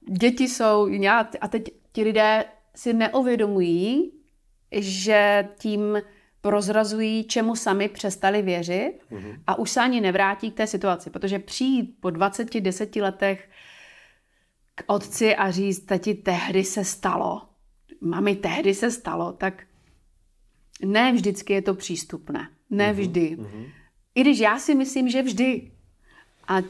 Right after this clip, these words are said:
Speaker 1: ti lidé často v tom vidí komplikaci a nevidí v tom smysl hlavně.
Speaker 2: Jo,
Speaker 1: Nevidí smysl,
Speaker 2: zase to
Speaker 1: proč
Speaker 2: tady
Speaker 1: by to
Speaker 2: vytahuješ,
Speaker 1: tak.
Speaker 2: vracíš se k něčemu, co už je pryč.
Speaker 1: Přesně
Speaker 2: Tak
Speaker 1: tak.
Speaker 2: takhle, že si to
Speaker 1: Přesně tak.
Speaker 2: postavíš.
Speaker 1: Vlastně, dokud tam člověk nevidí smysl, opravdu organický, hluboký fyzický smysl,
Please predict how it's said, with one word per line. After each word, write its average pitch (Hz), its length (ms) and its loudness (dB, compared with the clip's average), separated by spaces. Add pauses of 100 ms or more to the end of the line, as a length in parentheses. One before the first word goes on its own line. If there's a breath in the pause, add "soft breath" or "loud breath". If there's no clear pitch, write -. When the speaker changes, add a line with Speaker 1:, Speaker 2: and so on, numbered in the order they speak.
(240)
Speaker 1:
ti 240 100 2
lidé 247 240 2
často 226 560 -2
v 226 100 -10
tom 226 180 0
vidí 220 260 -2
komplikaci 190 840 -2
a 185 80 0
nevidí 240 400 0
v 247 60 -6
tom 220 160 -2
smysl 185 420 -2
hlavně. - 420 -10 (300)
Speaker 2:
Jo, 214 80 2
Speaker 1:
Nevidí 240 260 0
smysl, 233 240 -2
Speaker 2:
zase 240 160 0
to 226 60 0
Speaker 1:
proč 226 100 2
Speaker 2:
tady 147 180 2
Speaker 1:
by 110 60 0
to 220 60 -2
Speaker 2:
vytahuješ, 139 600 0
Speaker 1:
tak. 104 100 -6
Speaker 2:
vracíš 117 400 0
se 156 140 0
k - 80 -14
něčemu, 127 380 -2
co 127 160 0
už 123 160 -2
je 123 60 -2
pryč. - 300 -2
Speaker 1:
Přesně 208 360 -2
Speaker 2:
Tak - 40 -8
Speaker 1:
tak. 208 80 2
Speaker 2:
takhle, 110 200 -2
že 98 100 -12
si - 60 -18
to - 60 -14
Speaker 1:
Přesně 196 420 -4
tak. 165 180 -4
Speaker 2:
postavíš. - 200 -20 (220 loud breath)
Speaker 1:
Vlastně, 220 380 -2 (200 loud breath)
dokud 226 240 2
tam 254 160 2
člověk 254 280 0
nevidí 240 440 0
smysl, 226 720 -4 (120)
opravdu 220 440 2
organický, 202 1120 0
hluboký 233 480 0
fyzický 220 640 -2
smysl, 156 640 -6